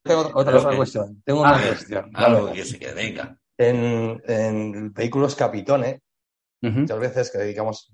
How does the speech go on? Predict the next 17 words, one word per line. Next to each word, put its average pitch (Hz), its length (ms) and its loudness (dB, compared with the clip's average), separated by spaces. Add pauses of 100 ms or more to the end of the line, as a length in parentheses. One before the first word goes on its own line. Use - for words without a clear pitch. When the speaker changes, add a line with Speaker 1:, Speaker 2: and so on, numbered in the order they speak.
Speaker 1:
yo 107 420 -8
qué 107 60 0
sé, 110 140 0 (100)
a 101 100 2
la 95 120 2
paquetería, 95 600 0 (240)
¿vale? 131 280 -4 (240)
Pero, 107 400 4
mm, 107 220 0
tenemos, 135 440 2
mm, 147 260 -4
nos 104 160 0
contrata 110 360 0
un, 131 440 2
un, 127 240 0
un 127 220 -2
trabajo 147 600 -2